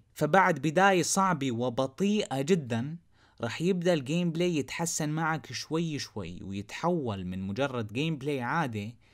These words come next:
إلى جيم بلاي تاريخي. تنوع أساليب القتال كان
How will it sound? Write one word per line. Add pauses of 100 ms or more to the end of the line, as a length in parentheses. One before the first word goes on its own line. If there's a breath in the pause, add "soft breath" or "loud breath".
(320 soft breath)
إلى
جيم
بلاي
تاريخي. (440)
تنوع
أساليب
القتال
كان